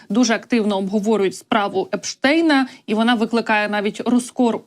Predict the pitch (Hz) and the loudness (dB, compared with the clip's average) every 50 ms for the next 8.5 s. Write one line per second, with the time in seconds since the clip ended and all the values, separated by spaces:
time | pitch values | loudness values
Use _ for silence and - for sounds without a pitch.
0 | _ _ 226 226 240 254 247 - - - 247 208 196 185 - 196 196 190 190 190 | _ _ -2 2 2 2 0 0 0 0 2 2 0 -2 -2 -4 -4 -2 -2 -2
1 | - 208 208 202 208 214 208 - 240 202 202 226 - 220 214 208 208 - - 214 | -2 -2 0 0 -2 -2 -2 -2 -2 -2 0 0 0 0 -2 -2 -6 -8 -6 -6
2 | 202 208 _ 254 285 349 370 370 - 285 254 247 247 240 240 - - - _ - | -6 -4 _ -2 -2 -2 -2 0 0 2 4 4 2 2 -2 -6 -20 -20 _ -20
3 | - - 330 339 339 311 269 277 254 240 247 247 247 240 - - 247 233 - - | 0 2 2 4 4 2 0 2 0 0 0 0 -2 -4 -2 -2 -2 -2 0 -2
4 | 247 220 220 233 226 233 - 185 190 208 226 247 226 220 220 220 208 214 190 - | 0 2 2 2 0 0 -2 0 0 4 4 4 4 4 2 0 0 -2 0 0
5 | 214 185 185 202 - - 269 277 269 226 233 240 233 226 - 247 - - 294 302 | -2 -2 -2 -4 -2 0 2 4 4 4 6 4 4 4 2 0 2 4 4 4
6 | 269 220 196 180 190 202 214 208 - - 226 226 - 226 208 208 - - 233 220 | 4 4 2 0 -2 -2 -4 -4 -2 -2 -4 0 0 0 -2 -2 -2 -2 0 0
7 | 214 202 196 185 180 185 - 214 202 - 208 208 208 202 190 190 190 190 196 220 | 0 2 0 0 -2 -2 -6 -8 -4 -2 -2 -2 0 -2 -2 -4 -2 0 0 0
8 | 226 226 294 330 381 381 339 294 262 | 0 2 0 0 2 2 2 2 0